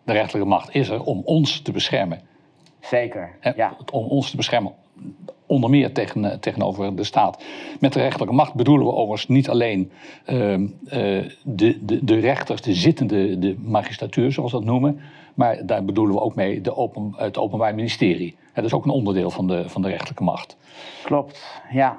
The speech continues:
Speaker 2: Beide ook,
Speaker 1: Ja.
Speaker 2: eh, geregeld in de wet op de rechterlijke organisatie.
Speaker 1: Ja.
Speaker 2: En, eh, beide moeten inderdaad, eh, ja, onafhankelijk zijn van de andere staatsmachten
Speaker 1: Ja.
Speaker 2: om hun taak goed uit te kunnen
Speaker 1: Ja.
Speaker 2: oefenen.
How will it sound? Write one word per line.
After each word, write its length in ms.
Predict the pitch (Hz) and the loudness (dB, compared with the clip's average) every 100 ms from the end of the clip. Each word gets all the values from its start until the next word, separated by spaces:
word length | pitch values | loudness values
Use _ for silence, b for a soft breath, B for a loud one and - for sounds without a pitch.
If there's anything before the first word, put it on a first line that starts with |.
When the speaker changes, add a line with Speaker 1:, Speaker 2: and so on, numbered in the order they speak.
| 131 | -2
Speaker 2:
Beide 320 | 110 127 131 | 2 2 2
ook, 320 | - 120 117 - | 0 0 0 0
Speaker 1:
Ja. 380 | 113 107 107 | 0 2 0
Speaker 2:
eh, 60 | 104 | -2
geregeld 600 | - 117 120 120 117 113 | -4 -2 0 -2 -4 -6
in 100 | 113 | -4
de 80 | 107 | -2
wet 240 | 120 120 | -2 -2
op 100 | 95 | -4
de 60 | - | -6
rechterlijke 600 | - 139 139 120 110 - | -2 -2 -2 -4 -4 0
organisatie. 1000 | 113 110 - 107 98 107 - - 95 - | 0 0 -4 -4 -2 -2 -4 -12 -12 -12
Speaker 1:
Ja. 80 | b b b b b b b b - | b b b b b b b b -4
Speaker 2:
En, 120 | 113 110 | 0 2
eh, 80 | 107 90 | 0 2
beide 720 | 120 135 120 110 104 101 101 - | 4 4 2 0 0 0 -4 0
moeten 360 | 117 127 127 | 2 2 2
inderdaad, 540 | 107 110 107 107 104 - | -2 0 2 2 0 -2
eh, 240 | 104 104 | -2 0
ja, 300 | 107 107 98 - | 0 0 -2 -2
onafhankelijk 720 | 139 127 - 127 143 123 110 | 0 2 2 0 2 0 -2
zijn 540 | - 110 104 101 95 - | 0 0 0 -2 -8 -14
van 280 | - 123 120 | -2 0 0
de 100 | - | 0
andere 300 | 127 127 107 | 0 0 -6
staatsmachten 880 | - 120 110 - - 104 98 - | 0 2 2 0 0 0 -2 -8
Speaker 1:
Ja. 120 | 101 95 | -6 -4
Speaker 2:
om 200 | - 117 | -4 -2
hun 140 | 107 | -4
taak 280 | 95 123 135 | -2 -2 -2
goed 240 | - 117 - | -4 -4 0
uit 180 | 104 | -2
te 80 | 101 | -2
kunnen 220 | - 101 | -6 -4
Speaker 1:
Ja. 80 | 98 | 0
Speaker 2:
oefenen. 420 | 98 - 104 165 | -2 -2 -10 -12